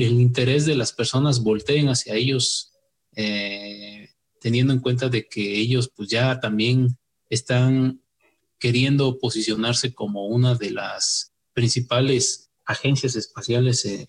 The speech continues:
en, en la Tierra, ¿no? Eh, y hablamos también de, de Elon Musk, que creó su,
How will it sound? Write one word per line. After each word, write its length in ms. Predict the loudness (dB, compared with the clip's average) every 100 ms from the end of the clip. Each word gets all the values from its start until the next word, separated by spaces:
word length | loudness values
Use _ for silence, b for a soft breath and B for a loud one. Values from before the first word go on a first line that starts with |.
| -6
en, 600 | -4 -4 -6 -8 -10 -10
en 120 | -4 -4
la 140 | -2
Tierra, 300 | 0 0 0
¿no? 180 | -4 -12 _ _ _
Eh, 480 | -4 -2 0 -2 -4 -2
y 100 | 0
hablamos 360 | 2 2 2
también 340 | 0 2 2 4
de, 420 | 2 2 0 -4 -12
de 160 | -2 2
Elon 200 | 4 4
Musk, 400 | 4 2 -2 -6
que 140 | -6 -4
creó 280 | 0 0
su, 440 | 2 2 2 0